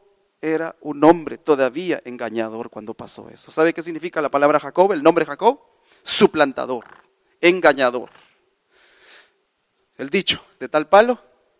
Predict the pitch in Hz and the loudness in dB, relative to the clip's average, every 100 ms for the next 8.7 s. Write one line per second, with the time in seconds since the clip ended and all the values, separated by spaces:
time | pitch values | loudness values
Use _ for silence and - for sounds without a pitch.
0 | _ _ _ _ - 131 127 - - 127 | _ _ _ _ -6 -4 -4 -8 -12 -16
1 | 104 _ _ _ _ _ _ _ - 208 | -18 _ _ _ _ _ _ _ 0 4
2 | 190 262 349 - - _ _ _ _ _ | 8 10 10 8 -18 _ _ _ _ _
3 | - 208 247 262 302 294 302 302 _ _ | -12 -8 2 8 8 8 4 -2 _ _
4 | _ - - - 156 - 240 196 247 _ | _ -10 -8 0 0 2 0 -2 -12 _
5 | _ - 170 - 220 214 - 180 175 180 | _ -14 -10 0 0 0 -2 0 0 0
6 | 175 196 196 202 175 156 160 147 143 147 | 0 2 0 -2 -6 -4 2 4 6 8
7 | 208 220 - - 175 - 240 247 - - | 6 4 -12 -2 -2 8 8 8 -4 0
8 | 190 190 196 226 202 165 | 6 6 8 6 6 0